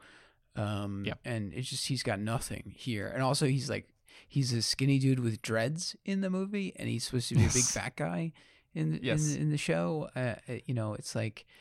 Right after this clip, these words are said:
Speaker 1: and, and of course, his, you know, his voice actor is Mako, and this guy in this
Speaker 2: Yep.
Speaker 1: is, like,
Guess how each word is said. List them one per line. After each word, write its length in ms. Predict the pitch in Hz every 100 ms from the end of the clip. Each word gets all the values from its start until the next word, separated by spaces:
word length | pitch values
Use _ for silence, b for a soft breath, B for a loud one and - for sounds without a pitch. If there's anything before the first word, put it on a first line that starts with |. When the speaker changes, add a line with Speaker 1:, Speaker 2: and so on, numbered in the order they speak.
| b
Speaker 1:
and, 140 | - 175
and 120 | 226
of 100 | 202
course, 300 | - 277 185
his, 220 | - 123 180
you 100 | 139
know, 60 |
his 160 | 147 123
voice 300 | 135 175 160
actor 280 | 107 - 101
is 140 | 101
Mako, 680 | 123 139 - 95 87 98 151 -
and 260 | 120 110 101 -
this 220 | 117 -
guy 300 | 110 104 104
in 160 | 101
this 260 | 104 123 -
Speaker 2:
Yep. 80 | 101
Speaker 1:
is, 160 | 120
like, 440 | 110 101 - -